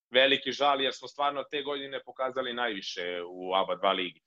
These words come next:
I, mislim, nije samo to merilo, odigrali smo sa Zvezdom, evroligaškom Zvezdom na kupu gde je bilo samo zvezdinih navijača, imali smo dva bacanja za pobedu. Mislim da smo te godine stvarno dobro igrali i stvarno smo,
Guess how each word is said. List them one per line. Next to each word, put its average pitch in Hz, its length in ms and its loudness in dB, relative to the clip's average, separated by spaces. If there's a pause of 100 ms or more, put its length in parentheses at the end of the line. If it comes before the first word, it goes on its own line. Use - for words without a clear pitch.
(300)
I, 117 460 4
mislim, 123 320 -6
nije 127 200 0
samo 131 320 0
to 143 200 -2
merilo, 131 560 4 (260)
odigrali 127 540 4
smo 127 220 -4 (540)
sa - 240 -4
Zvezdom, 117 640 0
evroligaškom 123 720 2
Zvezdom 123 460 0 (440)
na 127 140 0
kupu 135 460 0
gde 113 100 4
je 113 160 8
bilo 117 340 6 (340)
samo 127 300 6
zvezdinih 123 500 4
navijača, 123 720 4 (300)
imali 127 280 0
smo 127 160 -12
dva 127 180 0
bacanja 120 400 -4
za 107 160 -10
pobedu. 101 320 -6
Mislim 107 300 -12
da 104 80 2
smo 104 220 -8
te 120 120 0
godine 123 360 0
stvarno 127 460 4
dobro 127 260 4
igrali 127 640 2
i 113 40 -8
stvarno 123 400 0
smo, - 220 -8